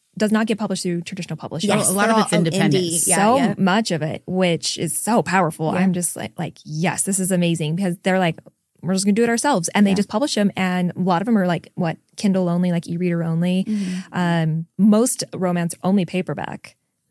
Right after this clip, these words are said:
Speaker 1: Only the really, really, like,
Speaker 2: Big
Speaker 1: big
Speaker 2: ones.
Speaker 1: blown up
Speaker 2: Mm-hmm.
Speaker 1: ones ever even make it to hardback. So it is fascinating. But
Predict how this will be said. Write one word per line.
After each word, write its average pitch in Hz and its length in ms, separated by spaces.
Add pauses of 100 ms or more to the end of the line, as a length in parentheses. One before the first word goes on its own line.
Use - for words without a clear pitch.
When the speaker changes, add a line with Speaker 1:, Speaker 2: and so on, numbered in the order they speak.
(240)
Speaker 1:
Only 220 220
the 196 100
really, 214 280
really, 190 500
like, 156 300 (100)
Speaker 2:
Big 208 120
Speaker 1:
big 190 100
Speaker 2:
ones. 185 140
Speaker 1:
blown 190 420
up 175 140
Speaker 2:
Mm-hmm. 196 80
Speaker 1:
ones 170 280
ever 180 220
even 165 240
make 160 180
it 156 100
to 147 60
hardback. 269 680
So - 100
it - 120
is 285 220
fascinating. 165 560
But 247 200